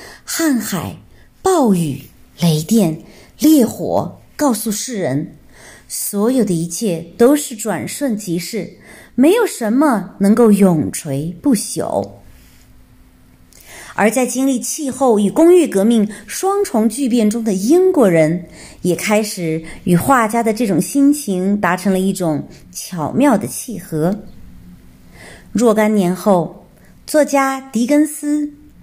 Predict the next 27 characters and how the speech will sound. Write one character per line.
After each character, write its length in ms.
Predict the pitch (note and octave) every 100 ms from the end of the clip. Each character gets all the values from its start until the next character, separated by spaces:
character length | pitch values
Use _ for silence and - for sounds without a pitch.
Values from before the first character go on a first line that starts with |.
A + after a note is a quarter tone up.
| - - - - - - _ - -
将 240 | F#4+ G4
在 160 | F#4+ D#4
他 140 | D#4+
的 100 | D4+
小 240 | C#4+ G#3 C#3
桌 180 | B3
中 280 | B3+ C#4+ D4
迟 260 | D4 - A3+
到 220 | D#4+ C#4+
的 80 | A#3+
总 260 | A#3+ G#3
结 380 | F#3+ G3 F#3+ G#3 - - -
活 220 | - A#3
在 140 | D4+
这 240 | D4+ G4+ F4+
个 80 |
大 240 | C4+ D#4 C4
时 160 | -
代 160 | A3+ B3
的 100 | G#3+
人 180 | F#3+ F#3+
们 160 | A3+
的 100 | G#3+
那 160 | G#3+ G#3+
种 140 | G3+
心 300 | E3+ - A#3+
情。 420 | B3 - D#3+ D#3